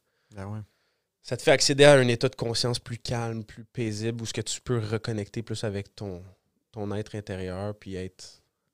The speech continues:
Speaker 2: être là, là, tu sais, dans le moment présent. T'es pas dans tes, dans
Speaker 1: Mm.
Speaker 2: tes, dans tes, dans ta tête, t'es dans ton cœur, t'es, t'es dans ton corps.
Speaker 1: C'est le plus grand défi, hein, je pense, de tout le monde, le fameux hamster,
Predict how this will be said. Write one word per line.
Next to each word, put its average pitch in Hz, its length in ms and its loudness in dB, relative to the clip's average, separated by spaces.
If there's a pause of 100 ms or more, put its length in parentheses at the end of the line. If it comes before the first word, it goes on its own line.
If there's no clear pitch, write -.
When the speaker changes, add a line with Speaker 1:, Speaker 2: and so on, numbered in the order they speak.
(120)
Speaker 2:
être 107 240 -10
là, 107 380 0
là, 87 120 -10
tu - 160 -16
sais, 98 60 -20
dans 101 100 -14
le 104 60 -8
moment 101 260 -6
présent. 101 360 -8
T'es 110 100 -10
pas 113 160 -2
dans 101 140 -2
tes, 98 340 -10 (340)
dans 110 80 -20
Speaker 1:
Mm. 117 180 -20
Speaker 2:
tes, - 200 -20
dans 98 180 -20
tes, 87 340 -16
dans 101 120 -18
ta 98 120 -10
tête, 117 440 -2
t'es 110 120 -8
dans 104 200 -4
ton 98 160 -6
cœur, 98 380 -4
t'es, 95 360 -14
t'es - 140 -20
dans 98 100 -20
ton 95 220 -20
corps. 87 560 -12
Speaker 1:
C'est - 100 -20
le 107 40 -20
plus - 120 -16
grand 131 180 -4
défi, 110 380 -8
hein, 107 100 -6
je 110 80 -12
pense, 113 180 -8
de 113 80 -10
tout - 160 -14
le 110 40 -8
monde, 120 220 -8
le 107 80 -8
fameux 113 320 -4
hamster, 113 500 -8